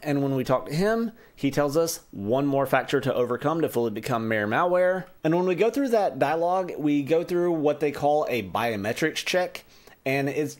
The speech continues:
doesn't really matter what the whole background of how that actually works. All you need to really know is that there is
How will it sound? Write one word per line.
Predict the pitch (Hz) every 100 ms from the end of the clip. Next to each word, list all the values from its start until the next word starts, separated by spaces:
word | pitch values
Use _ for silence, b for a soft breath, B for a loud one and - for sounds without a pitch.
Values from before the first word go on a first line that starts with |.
| 147
doesn't | 180 175
really | 160 143
matter | 120 120 127 123
what | 110 117 117
the | 120 110
whole | 104 110
background | 104 107 107 120 110 107
of | 101
how | - 107
that | 110
actually | 104 92 104
works. | 98 123 147 - - B B -
All | 175 185
you |
need | 180 160
to |
really | 143 147
know | 139 139 151 160 B B
is | 135 117
that | 131
there | 117 143 143
is | - 127 123 110